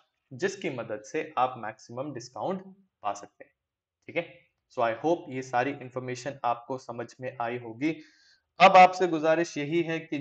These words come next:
जाइए और जितनी चीजें आज हमने पढ़ी हैं, चाहे legal current affairs में, चाहे यहाँ पे, उन सभी चीजों को revise करिए।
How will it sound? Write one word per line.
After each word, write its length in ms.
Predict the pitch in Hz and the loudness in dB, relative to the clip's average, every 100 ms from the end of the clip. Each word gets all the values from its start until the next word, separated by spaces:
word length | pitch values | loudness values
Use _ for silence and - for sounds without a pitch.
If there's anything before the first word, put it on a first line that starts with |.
| 123 | -6
जाइए 560 | 131 131 151 156 156 - | -2 -2 -2 -4 -4 -2
और 260 | 135 131 131 | -2 -2 -6
जितनी 420 | 131 131 156 160 | -8 -6 -8 -8
चीजें 380 | 143 131 139 - | -10 -10 -8 -2
आज 280 | 123 131 | -2 -2
हमने 240 | 127 127 131 | -4 -8 -8
पढ़ी 260 | 127 120 | -8 -8
हैं, 240 | 135 131 127 | -8 -10 -8
चाहे 220 | 117 117 | -8 -6
legal 320 | 113 120 127 | -8 -8 -6
current 300 | 127 117 117 | -4 -6 -6
affairs 340 | 120 120 117 117 | -10 -10 -10 -12
में, 100 | 117 | -12
चाहे 300 | - 117 123 | -8 -6 -6
यहाँ 160 | 113 | -6
पे, 240 | 110 117 - | -8 -12 -14
उन 80 | 117 | -18
सभी 300 | - 117 131 | -14 -10 -10
चीजों 260 | 127 113 | -10 -12
को 140 | 120 117 | -10 -10
revise 460 | 110 110 117 117 | -10 -6 -6 -8
करिए। 420 | - 110 120 143 | -10 -8 -6 -6